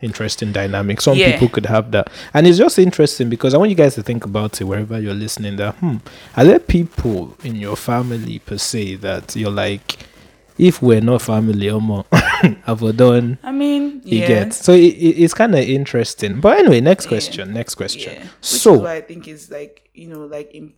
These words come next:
Speaker 2: sorry for
Speaker 1: Yeah,
Speaker 2: cutting you
Speaker 1: yeah.
Speaker 2: off. Which, which is why I just think that it's im-, like, I don't know, it's,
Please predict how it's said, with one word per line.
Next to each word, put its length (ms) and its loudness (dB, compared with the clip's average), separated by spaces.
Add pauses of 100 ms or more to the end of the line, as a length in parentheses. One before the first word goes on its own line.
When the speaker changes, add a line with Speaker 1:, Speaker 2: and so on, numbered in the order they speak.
Speaker 2:
sorry 380 -6
for 200 -14
Speaker 1:
Yeah, 140 8
Speaker 2:
cutting 140 -2
you 140 -4
Speaker 1:
yeah. 120 4
Speaker 2:
off. 120 -12
Which, 200 -10
which 200 -8
is 60 -10
why 200 0
I 100 -2
just 200 -8
think 160 -10
that 200 -8
it's 180 -14
im-, 260 -16
like, 220 -6
I 60 -4
don't 120 -2
know, 120 -4
it's, 220 -8